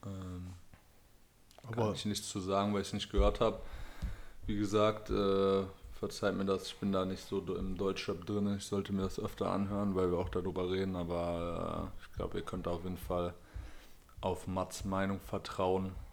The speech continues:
Speaker 1: weil so wie ich das einschätze, hört er auf jeden Fall
Speaker 2: Alles.
Speaker 1: die gute Seite vom Deutschrap, nicht diese
Speaker 2: <laughs>
Speaker 1: ja, wisst ihr schon, ne? Sing-Sang, Shisha-Bar-Playlist-Vibes.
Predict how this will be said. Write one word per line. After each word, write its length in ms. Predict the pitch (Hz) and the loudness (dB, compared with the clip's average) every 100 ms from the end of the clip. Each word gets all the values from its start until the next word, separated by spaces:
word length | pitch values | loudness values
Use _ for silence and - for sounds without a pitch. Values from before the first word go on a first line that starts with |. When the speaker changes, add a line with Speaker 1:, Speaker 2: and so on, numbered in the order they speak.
| - - - - - - - - - - | -16 -16 -18 -14 -14 -14 -16 -20 -20 -6
Speaker 1:
weil 240 | 95 92 | -2 0
so 180 | 90 92 | -2 -2
wie 40 | 92 | -4
ich 80 | |
das 180 | - 92 | -4 -2
einschätze, 720 | 92 92 - 87 - 90 90 - - - - | 0 0 -2 -2 -2 0 -2 -6 -14 -20 -6
hört 200 | 95 95 | -4 -2
er 80 | 90 | -2
auf 120 | 87 | -2
jeden 140 | 95 90 | -4 -2
Fall 440 | - 90 90 87 - - - - - | 0 0 0 -4 -10 -18 -20 -20 -10
Speaker 2:
Alles. 240 | - 123 113 | 0 2 2
Speaker 1:
die 80 | 98 | 0
gute 380 | 101 104 113 92 | -2 -2 0 2
Seite 340 | 98 98 98 | 2 2 -2
vom 240 | - 98 | -2 0
Deutschrap, 560 | 95 92 - - 92 - | 2 0 0 -2 -2 -2
nicht 320 | 95 90 101 | -4 -4 -4
diese 480 | 98 90 92 87 85 - - - | -4 -2 0 0 -4 -8 -2 2
Speaker 2:
<laughs> 400 | 147 - 180 - 196 202 - - - - - - - - - - - - - - | 2 6 4 6 4 4 -2 -20 -20 -18 -18 -18 -18 -16 -18 -18 -20 -20 -10 0
Speaker 1:
ja, 160 | 104 - - - - | 2 2 -2 -6 -6
wisst 200 | 101 - | -4 -2
ihr 60 | |
schon, 300 | - - 82 92 | -2 -2 -2 2
ne? 200 | 104 104 - - - - - - - 110 | 2 0 -6 -16 -20 -20 -18 -18 -12 -6
Sing-Sang, 520 | 95 101 98 95 90 | -2 -2 0 -2 -2
Shisha-Bar-Playlist-Vibes. 1700 | - 101 - 95 90 90 - 90 90 90 - 90 87 87 - - | -2 -2 -2 0 0 -2 -2 0 0 -2 -4 -2 0 0 -4 -6